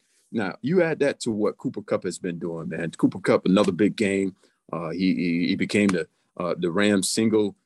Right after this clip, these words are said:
season leader for reception yards, passing my record of seventeen ninety, uh, seventeen eighty-one in nineteen ninety-five. Salute to him.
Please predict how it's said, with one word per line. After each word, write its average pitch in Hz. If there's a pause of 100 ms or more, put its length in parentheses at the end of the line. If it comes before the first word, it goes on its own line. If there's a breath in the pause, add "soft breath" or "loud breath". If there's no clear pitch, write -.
season 107
leader 104
for 98
reception 98
yards, 101
passing 101
my 98
record 98
of 82
seventeen 98
ninety, 92
uh, 90
seventeen 98
eighty-one 98
in -
nineteen 95
ninety-five. 92
Salute 107
to 95
him. 107